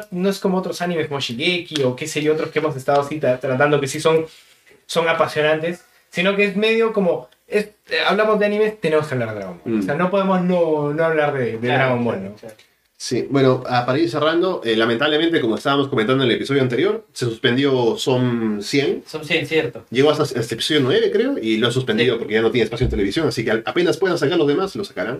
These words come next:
Speaker 2: pero ya veremos cuándo, ¿no? Eh, lamentablemente. Y pensaba en eso porque, o sea, la serie ha sido buena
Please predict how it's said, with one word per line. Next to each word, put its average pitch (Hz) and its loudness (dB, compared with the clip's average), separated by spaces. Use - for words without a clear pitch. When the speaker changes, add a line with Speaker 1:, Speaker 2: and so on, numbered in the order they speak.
Speaker 2:
pero 98 -2
ya 107 2
veremos 113 2
cuándo, 87 -4
¿no? 104 -10
Eh, 107 0
lamentablemente. 107 0
Y 131 0
pensaba 143 0
en 226 2
eso 240 0
porque, 107 0
o 131 -8
sea, 151 -2
la 131 0
serie 202 0
ha 127 0
sido 135 2
buena 127 2